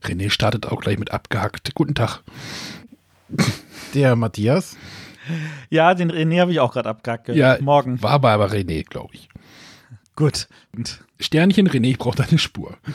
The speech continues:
Speaker 2: <laughs> Gut, merk dir das mal.
Speaker 1: Ich
Speaker 2: Ja,
Speaker 1: hoffe,
Speaker 2: und
Speaker 1: du
Speaker 2: ich
Speaker 1: hast
Speaker 2: bin auch da.
Speaker 1: Ich hoffe, du hast Rekord gedrückt.
Speaker 2: Äh, lass mal gucken. Ja, hab ich.
Speaker 1: Oh, ein Segen. <laughs> Das hätte man noch mal anfangen
Speaker 2: Ja,
Speaker 1: müssen.
Speaker 2: jetzt, jetzt,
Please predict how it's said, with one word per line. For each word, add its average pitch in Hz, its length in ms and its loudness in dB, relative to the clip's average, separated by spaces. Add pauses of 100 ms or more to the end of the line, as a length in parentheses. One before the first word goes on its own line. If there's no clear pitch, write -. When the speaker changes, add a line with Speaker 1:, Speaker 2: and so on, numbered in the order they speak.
(340)
Speaker 2:
<laughs> - 540 -8
Gut, 127 320 0
merk 107 220 -2
dir - 40 -6
das 98 120 -4
mal. 92 220 -4 (1700)
Speaker 1:
Ich - 140 -4
Speaker 2:
Ja, 208 80 8
Speaker 1:
hoffe, 180 100 8
Speaker 2:
und 180 80 6
Speaker 1:
du 156 60 8
Speaker 2:
ich 160 80 8
Speaker 1:
hast 165 80 4
Speaker 2:
bin - 80 -2
auch 107 120 4
da. 101 240 -2
Speaker 1:
Ich - 100 2
hoffe, 156 180 6
du 180 60 10
hast 165 120 6
Rekord 135 300 4
gedrückt. - 400 -4 (880)
Speaker 2:
Äh, 117 140 4
lass 107 160 2
mal 101 100 2
gucken. - 300 0
Ja, 92 260 2
hab 92 100 -2
ich. - 80 4
Speaker 1:
Oh, - 360 -2 (260)
ein 214 220 4
Segen. - 400 -2
<laughs> - 60 -8
Das - 120 -8
hätte - 120 -6
man - 80 0
noch - 80 -2
mal - 100 2
anfangen 92 320 0
Speaker 2:
Ja, 82 60 -2
Speaker 1:
müssen. - 160 -2
Speaker 2:
jetzt, - 180 -6
jetzt, 107 220 -2